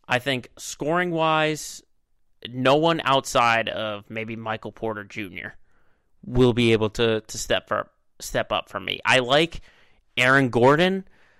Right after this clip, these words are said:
but I don't think he's that huge difference maker on offense.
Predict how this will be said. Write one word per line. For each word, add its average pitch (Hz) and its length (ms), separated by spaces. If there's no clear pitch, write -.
but 131 180
I 127 160
don't 135 260
think 131 220
he's 127 300
that 113 380
huge 123 720
difference 120 400
maker 101 560
on 101 280
offense. - 720